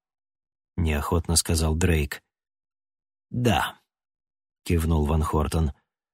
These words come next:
«Но всё-таки надеялся, что ты победишь это идиотское желание. И уж точно не станешь Дереком Лоэнгрином,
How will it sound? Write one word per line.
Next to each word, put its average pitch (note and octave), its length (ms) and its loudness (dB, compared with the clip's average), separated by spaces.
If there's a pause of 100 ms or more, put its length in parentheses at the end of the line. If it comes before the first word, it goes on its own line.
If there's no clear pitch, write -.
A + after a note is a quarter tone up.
(340)
«Но - 220 6
всё-таки E3+ 640 6
надеялся, D3 840 8
что C3+ 240 4
ты D3+ 400 8 (260)
победишь D3 720 8
это F2 220 0
идиотское F2+ 600 4
желание. E2 720 2 (460)
И - 80 0
уж E3 180 6
точно C3 360 8
не G#2+ 160 10
станешь B2 440 6
Дереком A#2 480 6
Лоэнгрином, A#2 760 6